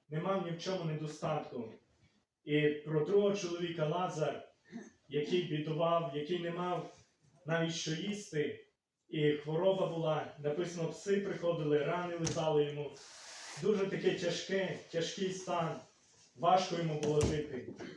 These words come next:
Але написано, що приходить час, і помер багатий, і його поховали, так само і Лазар, і на Аврааму лоно віднесли його. І далі, далі,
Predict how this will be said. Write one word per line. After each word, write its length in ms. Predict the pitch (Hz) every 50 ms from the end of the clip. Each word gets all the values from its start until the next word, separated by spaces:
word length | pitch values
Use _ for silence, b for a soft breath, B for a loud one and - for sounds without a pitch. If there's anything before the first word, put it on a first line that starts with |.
| - - _ _ _ _ _
Але 300 | _ 147 151 156 165 160
написано, 520 | 160 165 - - 202 202 196 - 185 170 170
що 200 | 160 165 165 -
приходить 540 | 170 165 160 196 202 202 - 180 180 - -
час, 400 | - 196 196 190 - - - -
і 60 | 160 147
помер 500 | 151 156 156 160 165 170 180 175 175 - - - - - - -
багатий, 720 | 147 151 156 165 156 151 151 - 135 123 113 101 - - - - - - - -
і 80 | 147
його 240 | 151 147 180 190 -
поховали, 640 | - - - 180 180 - 190 185 - - 147 135
так 160 | - 156 151 151
само 320 | - 196 190 190 180 175
і 80 | 170 165
Лазар, 600 | 170 185 185 180 160 147 156 151 139 - - - - - - _ _ - - -
і 100 | 143 147
на 80 | 143 147
Аврааму 520 | 156 - 156 165 175 185 190 185 180 175
лоно 280 | 170 170 175 170 165 160 156
віднесли 520 | 151 151 151 156 156 151 151 - 156 147 151
його. 420 | 156 147 151 147 - - - - - - - - - _ _ - - 698 - - 605 - _ - _ _ - - - 131 - - 131 139 - -
І 100 | 147 147
далі, 420 | 170 180 185 190 190 185 - 160 165 - - _ _ _ -
далі, 380 | 147 165 170 175 180 170 -